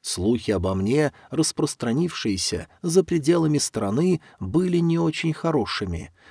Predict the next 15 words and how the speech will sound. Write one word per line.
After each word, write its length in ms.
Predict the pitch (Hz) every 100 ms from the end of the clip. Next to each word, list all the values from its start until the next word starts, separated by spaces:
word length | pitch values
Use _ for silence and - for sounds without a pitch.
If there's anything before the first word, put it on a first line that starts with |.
| -
но 180 | 185 180
я 260 | 147 175
не 140 | 160 156
собираюсь 720 | - 143 139 143 139 - -
объясняться. 1040 | 135 120 123 - 113 82 - - 80 78 _ _ _ _
За 180 | 104 107
последние 680 | - 110 - 120 120 110 107
три 180 | 101 98
года 500 | 92 143 147 147 143 - -
я 280 | 87 147
прогнала 640 | 151 - 139 123 113 147 160 -
кучу 420 | 196 170 - 104
женихов. 640 | 110 110 101 107 82 - _ _ _ -
Так 340 | 135 175 160
будет 400 | 160 170 170 160